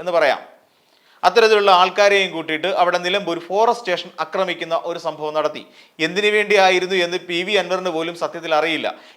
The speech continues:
എന്തിനാണ് അങ്ങനെ ഫോറസ്റ്റ് സ്റ്റേഷൻ ആക്രമിച്ചത് എന്നുള്ള കാര്യം. അങ്ങനെ ഒരു ആക്രമിക്കൽ നടന്നപ്പോൾ ഇതിനെ നിശിതമായി വിമർശിച്ചത് ഈ പറയുന്ന ആര്യാടൻ ഷൗക്കത്ത് തന്നെയാണ്. അതായത്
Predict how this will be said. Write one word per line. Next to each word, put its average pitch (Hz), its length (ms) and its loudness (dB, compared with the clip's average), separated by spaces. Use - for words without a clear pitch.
എന്തിനാണ് 190 500 4
അങ്ങനെ 170 260 2
ഫോറസ്റ്റ് 190 280 0
സ്റ്റേഷൻ 170 260 -2
ആക്രമിച്ചത് 156 480 -6
എന്നുള്ള 139 280 -4
കാര്യം. 98 220 -6
അങ്ങനെ 226 280 4
ഒരു 226 100 10
ആക്രമിക്കൽ 208 480 2
നടന്നപ്പോൾ 160 460 4
ഇതിനെ 214 180 4
നിശിതമായി 214 600 2
വിമർശിച്ചത് 160 540 -6
ഈ - 20 -2
പറയുന്ന 156 280 2
ആര്യാടൻ 160 340 2
ഷൗക്കത്ത് 160 400 -2
തന്നെയാണ്. 139 380 0
അതായത് 175 360 8